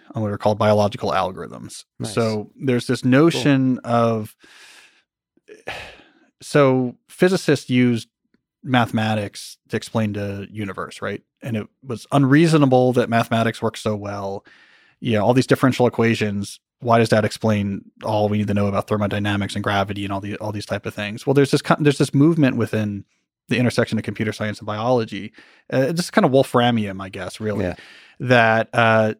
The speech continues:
Speaker 1: algorithms can be very explanatory, right? That, like, if you're trying to, if you're trying to explain parsimoniously something about, like, an ant colony or something like this, you're not going to,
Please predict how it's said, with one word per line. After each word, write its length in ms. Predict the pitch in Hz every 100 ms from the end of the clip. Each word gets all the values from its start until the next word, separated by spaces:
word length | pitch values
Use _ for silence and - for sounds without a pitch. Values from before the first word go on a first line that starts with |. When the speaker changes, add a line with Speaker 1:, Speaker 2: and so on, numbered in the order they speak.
| _ _ _ _ _ _ _ _ 139
Speaker 1:
algorithms 600 | 151 180 131 117 110 -
can 80 | 113
be 80 |
very 200 | 110 104
explanatory, 680 | 101 - 95 101 - - -
right? 200 | 120 117
That, 160 | 139 143
like, 160 | 135
if 60 | 143
you're 80 | 151
trying 300 | 185 170 151
to, 60 | 135
if 80 |
you're 80 | 147
trying 240 | - 160 143
to 120 | 123
explain 1000 | - - - 123 131 131 127 120 117 - _ _ _ -
parsimoniously 1200 | - 131 - 120 123 123 110 - 113 110 104 101 - - - _ _ -
something 400 | - 117 117 110
about, 380 | 110 107 101
like, 140 | 104 101
an 100 | 101
ant 240 | 113 107
colony 420 | - 107 104 101
or 60 | 98
something 260 | 113 104 104
like 140 | 101
this, 260 | 104 95 -
you're 100 | 110
not 260 | 120 113
going 240 | - 113 104
to, 280 | 110 101